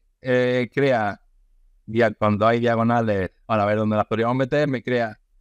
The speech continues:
dichas diagonales y los perfiles que la unen. Entonces selecciono una columna, selecciono otra columna, lo ejecuto.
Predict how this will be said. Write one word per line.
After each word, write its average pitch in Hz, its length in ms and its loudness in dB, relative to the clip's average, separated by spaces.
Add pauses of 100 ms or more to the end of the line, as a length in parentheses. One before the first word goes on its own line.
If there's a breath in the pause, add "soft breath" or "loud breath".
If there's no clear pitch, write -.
(100)
dichas 113 260 0
diagonales 139 500 4
y 143 40 2
los 123 100 0
perfiles 95 400 -8
que 90 80 -4
la 82 140 -10
unen. 104 420 -6
Entonces 95 720 -2 (140)
selecciono 92 1080 0 (160)
una 95 260 0
columna, 131 760 0 (960)
selecciono 95 1080 0 (2250)
otra 92 280 0
columna, 123 680 0 (1300)
lo 104 140 4
ejecuto. 120 880 0